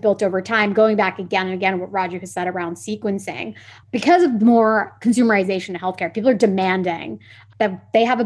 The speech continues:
better sense of what prices are. That's why we're seeing people shop a lot more for their healthcare, whether it's people using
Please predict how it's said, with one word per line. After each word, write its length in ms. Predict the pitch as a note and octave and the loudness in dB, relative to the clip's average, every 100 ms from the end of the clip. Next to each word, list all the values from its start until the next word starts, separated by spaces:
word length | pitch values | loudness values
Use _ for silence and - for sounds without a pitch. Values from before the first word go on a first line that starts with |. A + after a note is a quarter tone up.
| A#3 | 2
better 180 | B3+ C4+ | 2 2
sense 360 | B3+ D4 D4+ | 2 2 2
of 120 | B3+ | 2
what 200 | G#3 A#3+ | 4 2
prices 340 | - C#4 D#4 F#3+ | 2 0 2 0
are. 100 | F#3+ | 0
That's 160 | G3 A3+ | 2 4
why 100 | A3 | 4
we're 140 | A#3 A#3 | 2 -2
seeing 160 | A#3+ A#3+ | -4 -4
people 260 | B3+ C4+ | -4 -2
shop 380 | C4 - G#3+ D4 | -2 0 -2 2
a 60 | B3 G3 | 2 2
lot 160 | - | 0
more 340 | A3+ G3+ - - - - | -4 -4 -4 -8 -12 -4
for 100 | G3+ | 2
their 140 | F#3+ | 2
healthcare, 500 | G#3 A#3 A#3+ F#3+ F3+ | 2 0 2 0 0
whether 320 | F3+ F#3+ G3+ | 0 2 2
it's 140 | G3 - | -2 -4
people 340 | G#3+ G3+ G3 | -8 -2 -2
using 640 | F#3 F#3+ F#3+ F#3 F3+ F3+ | -2 -4 -2 -2 -2 -4